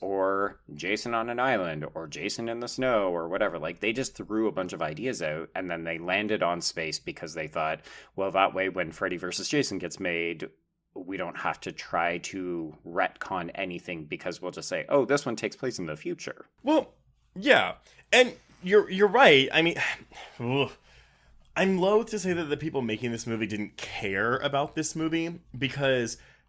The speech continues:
Speaker 1: I'm sure they wanted it to be decent enough that they could make money off of it, because they were coming off a fairly big flop.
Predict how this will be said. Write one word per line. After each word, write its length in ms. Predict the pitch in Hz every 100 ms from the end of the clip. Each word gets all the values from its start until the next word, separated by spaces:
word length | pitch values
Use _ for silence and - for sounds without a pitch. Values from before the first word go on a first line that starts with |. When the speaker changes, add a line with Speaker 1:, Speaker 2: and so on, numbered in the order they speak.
| _ -
Speaker 1:
I'm 120 | 226
sure 180 | 208 262
they 100 | 190
wanted 400 | 107 107 139 123
it 120 | 110
to 80 | 113
be 160 | 92 104
decent 440 | - 95 202 110
enough 280 | 98 92 85
that 100 | 92
they 100 | 87
could 180 | 82 90
make 260 | 90 82 87
money 300 | 85 87 80
off 260 | 78 78
of 140 | 82 71
it, 160 | 65
because 240 | 95 104 98
they 100 | 98
were 120 | 104
coming 360 | - 117 107 -
off 280 | - 90 85
a 80 | 80
fairly 500 | - 98 98 98 90
big 320 | 76 78 69
flop. 540 | - 92 80 58 -